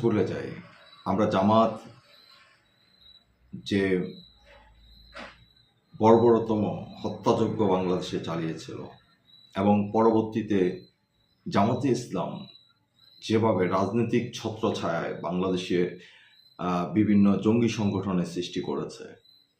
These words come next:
আমরা কি কখনো ভেবেছি যে আমাদের দেশের ভবিষ্যৎ আসলে কোথায় যাচ্ছে, আমরা কোন বাংলাদেশ বিনির্মাণ করছি? আমাদের দেশের জনসংখ্যা যদি সতেরো কোটি হয়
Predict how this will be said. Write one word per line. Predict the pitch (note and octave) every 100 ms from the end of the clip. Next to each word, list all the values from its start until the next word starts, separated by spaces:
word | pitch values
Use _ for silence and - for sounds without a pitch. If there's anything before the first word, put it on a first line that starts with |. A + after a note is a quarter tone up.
| _
আমরা | - C#3 D#3+
কি | E3 D#3+
কখনো | C3+ C#3+ D3+ G2+
ভেবেছি | A#2 C#3+ D3 E3 D3 G2+ G2
যে | A#2
আমাদের | F#2 G2+ A2 G2+
দেশের | G2 - G2+
ভবিষ্যৎ | G#2+ G#2+ - -
আসলে | G2+ G#2 F#2
কোথায় | F#2 F#2 F#2+
যাচ্ছে, | F2+ - - - - _ _ _ _ _
আমরা | A2 C#3
কোন | C3+ C3+
বাংলাদেশ | B2+ A2 G#2 G2+ -
বিনির্মাণ | G#2 G2+ G2+ G2+
করছি? | - E2+ - - - - - _ _ _ _ _ _ _ _ _ _ _ _ _ - - - -
আমাদের | C3+ F#3+ G3
দেশের | F3+ - F#3+
জনসংখ্যা | D#3+ E3+ - F3+ F3+
যদি | F3 E3+
সতেরো | - G#2 - B2+
কোটি | - -
হয় | - -